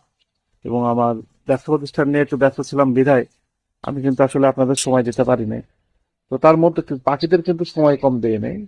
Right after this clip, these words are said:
পাখিদের সময় ঠিকই বার করছি। রাত বারোটা একটার সময় হইলেও কিন্তু পাখিদের টেক কেয়ার করার জন্য পাখি ঘরে ঢুকছি। তো আলহামদুলিল্লাহ, আহ, তো আপনাদের,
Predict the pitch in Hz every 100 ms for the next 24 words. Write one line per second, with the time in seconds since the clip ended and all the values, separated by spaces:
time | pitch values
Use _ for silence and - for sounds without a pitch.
0 | - 143 135 139 - 135 135 131 139 135
1 | 143 131 127 139 127 131 123 107 120 127
2 | 135 143 131 143 135 123 127 131 131 123
3 | 131 131 - _ _ _ _ _ _ _
4 | _ 139 135 139 135 135 147 127 139 127
5 | 127 131 127 127 120 117 110 120 - -
6 | - - - _ - 135 127 - _ 151
7 | 139 156 156 131 139 175 - 131 135 131
8 | 139 156 156 185